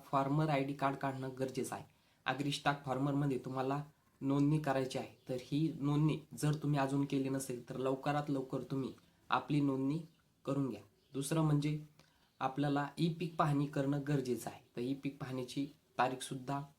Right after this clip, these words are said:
अहो, तुम्ही ई पीक पाहणी करणं गरजेचं आहे. जर तुम्ही जर नसेल केली तर लवकरात लवकर तुम्ही ती ई पीक पाहणी करून घ्या. ही दोन कामं करणं अतिशय गरजेचं आहे. आणि तिसरं म्हणजे हे अनुदान तुम्हाला डीबीटी मार्फत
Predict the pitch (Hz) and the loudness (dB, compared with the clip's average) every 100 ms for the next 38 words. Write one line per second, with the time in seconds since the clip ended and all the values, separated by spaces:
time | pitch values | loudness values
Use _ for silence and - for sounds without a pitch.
0 | _ _ _ _ _ _ _ - 131 127 | _ _ _ _ _ _ _ 8 8 8
1 | - - _ 127 135 135 - 131 156 151 | 2 -12 _ 4 6 6 2 -4 -2 0
2 | 143 135 131 131 135 135 139 117 104 107 | 0 0 -2 -2 -2 -2 -2 -2 -6 -8
3 | 110 123 123 123 - 139 131 139 139 139 | -10 -10 -8 -10 -8 -4 -2 0 -2 0
4 | 143 143 131 127 - 139 135 131 143 139 | -2 -2 -4 -6 -6 -2 0 0 0 -2
5 | 139 135 131 110 - 120 127 - 127 - | 0 -4 -4 -8 -8 -8 -6 -6 -6 -8
6 | - 131 - 120 123 151 - _ _ - | -8 -10 -8 -6 -6 -8 -14 _ _ -4
7 | 127 127 110 - 139 135 143 151 151 139 | -2 -2 -4 -2 -2 0 2 2 2 0
8 | 143 - 135 135 135 135 131 139 135 127 | 0 -2 -2 -2 -2 -4 -2 -2 -2 -2
9 | 135 131 123 120 - _ _ - 143 143 | -2 -2 -4 -6 -14 _ _ -2 -2 0
10 | 156 151 165 147 123 107 - 139 139 139 | -2 2 4 4 0 -4 0 2 4 2
11 | 139 147 147 135 139 143 135 135 147 143 | 0 0 -2 -2 -2 -2 -2 -2 -2 0
12 | 135 127 - | -2 -2 -8